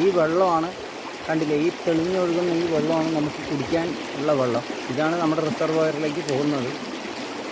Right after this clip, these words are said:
ഇതാണ് നമ്മൾ മുനിസിപ്പാലിറ്റിയും ഒരു അഞ്ചാറ് പഞ്ചായത്തുകൾ ഉപയോഗിക്കുന്നത്.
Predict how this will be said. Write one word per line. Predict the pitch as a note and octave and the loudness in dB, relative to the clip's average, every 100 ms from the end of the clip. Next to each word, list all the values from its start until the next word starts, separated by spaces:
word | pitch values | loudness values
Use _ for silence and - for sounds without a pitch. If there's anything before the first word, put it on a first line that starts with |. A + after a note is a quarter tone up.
| C3+ | -2
ഇതാണ് | C3+ D3 D#3+ | 0 0 2
നമ്മൾ | D3 D#3 D#3 D3 C#3+ - - - - - - - | 2 2 2 2 -2 -6 -8 -8 -8 -8 -8 -4
മുനിസിപ്പാലിറ്റിയും | C#3+ C3+ D3+ D#3+ C#3+ D3+ D3 | -2 -2 0 2 2 0 0
ഒരു | C#3+ | 0
അഞ്ചാറ് | C#3 C3+ C#3+ C#3+ | 0 2 0 0
പഞ്ചായത്തുകൾ | C#3 B2 C3+ C#3 C3+ B2+ | -2 0 0 0 -2 -2
ഉപയോഗിക്കുന്നത്. | A#2+ A#2 A2+ A2+ A#2+ | -2 -2 -4 -4 -4